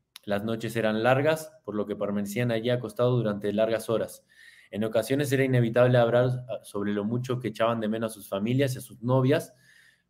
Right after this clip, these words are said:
pero un tema de conversación que les llenaba,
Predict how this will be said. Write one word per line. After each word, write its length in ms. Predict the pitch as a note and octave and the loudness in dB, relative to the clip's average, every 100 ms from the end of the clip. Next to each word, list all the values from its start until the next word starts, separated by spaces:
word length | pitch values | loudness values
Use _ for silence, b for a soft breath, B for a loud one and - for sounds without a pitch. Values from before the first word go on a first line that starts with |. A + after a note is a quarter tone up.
| _ | _
pero 540 | A2 A2 A2 A2+ A2+ A#2 | 4 4 6 2 2 0
un 240 | C3+ C3+ | -2 2
tema 240 | D3 C#3+ C#3+ | 2 6 4
de 80 | B2+ | 4
conversación 640 | A#2 A2+ A2+ G#2+ C3 C3+ | 0 0 0 -2 0 0
que 120 | C3+ | 2
les 160 | B2 A2 | 2 0
llenaba, 800 | G#2+ A2+ B2 A#2+ A#2 A2+ G#2 | 0 2 4 4 2 0 -4